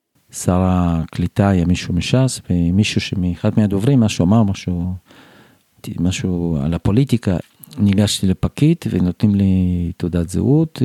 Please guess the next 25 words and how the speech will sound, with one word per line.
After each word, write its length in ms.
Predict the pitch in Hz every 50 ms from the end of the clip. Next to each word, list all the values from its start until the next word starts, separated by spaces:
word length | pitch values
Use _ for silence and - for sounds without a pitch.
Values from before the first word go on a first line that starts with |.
| 113 117
תעודת 380 | - 87 80 92 98 92 - -
עולה, 320 | 95 98 120 147 165 175 165
ואומרים 420 | 143 113 110 110 107 113 131 147 131
שאני 280 | - - 101 98 95
צריך, 360 | - - 101 107 107 - -
אה, 40 | 98 95 92 90 87 87 87 - - 85
לנסוע 320 | 87 87 - - 104 104
לנצרת, 720 | 98 95 90 87 85 - - - 90 90 87 85 - -
למרכז 720 | 90 87 87 82 - - - - 92 85 - - 98 95 -
קליטה. 380 | - - 90 - - - 87 85 - _ _ _ _ _ _ _ _ _ _ _ _ _ _ _ _ _ -
ואז 180 | 92 90 92 92
אני 200 | 95 101 113 117
אמרתי, 720 | 123 135 143 151 156 - 127 117 107 107 107 107 110 110 101
"לא, 220 | 101 127 156 165 113
אני 380 | 92 87 90 92 98 98 95 92 98 - - - -
מירושלים." 560 | 92 98 104 107 - - 123 135 143 143 107 87 - _ _ _ _ _ _ _ _ _ _ - - -
אה, 280 | 85 87 85 85 82 82 - -
אז 180 | 113 110 113
למדתי 280 | 117 98 95 101 - 104
עברית 220 | 90 95 98 -
קצת, 340 | - - - - - - - - _ _ 98
יכולתי 440 | 98 - - - 113 110 - - 110
לדבר, 500 | 104 92 85 - - - - 87 - - -
להגיד, 320 | - 87 92 87 95 -
כל, 220 | - - 117 120